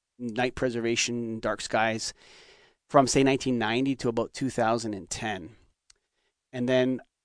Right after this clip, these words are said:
there was a bulldozer called lumens per watt that came along in the form of L E D.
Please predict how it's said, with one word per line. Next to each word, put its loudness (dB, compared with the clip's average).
there 0
was 2
a 4
bulldozer 2
called 2
lumens 0
per -4
watt 0
that -12
came -6
along -8
in -10
the -12
form -8
of -10
L -4
E -10
D. -4